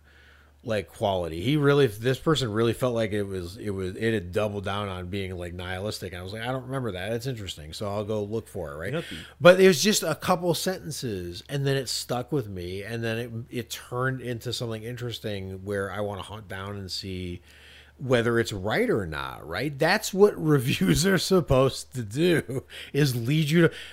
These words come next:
Speaker 1: watch other movies, right? There's some famous po-, re-, poet who had said the only way to review a poem is to write another poem, right?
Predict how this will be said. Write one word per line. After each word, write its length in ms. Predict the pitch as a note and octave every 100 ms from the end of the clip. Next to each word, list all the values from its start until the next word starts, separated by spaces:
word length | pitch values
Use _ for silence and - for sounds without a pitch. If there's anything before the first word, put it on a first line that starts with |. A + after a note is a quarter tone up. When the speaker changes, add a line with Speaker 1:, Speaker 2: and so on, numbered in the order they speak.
| -
Speaker 1:
watch 460 | A#2+ A#2 C#3 D3+ -
other 380 | C#3 C#3+ B2+ B2
movies, 680 | B2 D3 A2+ C2 B1 C#2+
right? 320 | F2+ F2+ B2 C3
There's 360 | C#3 C3 C3
some 240 | - E3 C3+
famous 480 | C#3+ C#3 C3+ G#2+
po-, 240 | - B2 C3
re-, 220 | A#2 A2
poet 400 | G#2+ - B2 B2
who 80 | G2+
had 140 | G2 F#2
said 180 | A2+
the 60 | A2
only 180 | A2+ A#2
way 140 | A2+
to 60 | G#2+
review 420 | F#2+ F#2+ G2+ G#2+
a 60 | F#2+
poem 320 | G#2 G#2+ G2+
is 140 | F#2+
to 60 | F2+
write 180 | G2+ G#2
another 280 | G#2+ A2+ F#2+
poem, 400 | A#2+ A#2 D#2+ D#2+
right? 240 | D#2+ G2